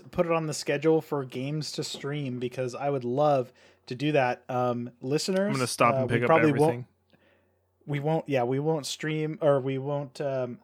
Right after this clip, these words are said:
Speaker 1: stream this game before this episode comes out. So,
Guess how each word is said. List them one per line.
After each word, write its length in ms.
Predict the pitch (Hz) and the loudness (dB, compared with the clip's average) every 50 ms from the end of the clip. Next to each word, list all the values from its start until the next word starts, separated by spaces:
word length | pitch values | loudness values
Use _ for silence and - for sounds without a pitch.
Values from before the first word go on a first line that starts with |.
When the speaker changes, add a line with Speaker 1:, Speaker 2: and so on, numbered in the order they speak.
| _ - | _ -20
Speaker 1:
stream 280 | - - - 185 180 | -10 -2 0 0 0
this 160 | 170 160 151 | 0 -2 -4
game 300 | - - 147 156 156 160 143 | -4 -4 -2 -2 -2 -2 -2
before 540 | 127 - 143 131 - - 143 139 147 156 151 | -2 0 -2 -2 -2 -2 -2 2 2 2 2
this 180 | 151 147 - | 2 0 -4
episode 480 | 151 151 151 - 151 - 180 180 175 180 | -4 -8 -6 -6 -4 2 2 2 2 4
comes 240 | - 190 185 165 165 | 2 2 2 4 4
out. 240 | 170 180 190 185 | 4 4 4 2
So, 340 | - - 160 139 135 131 131 | 2 2 2 4 4 2 0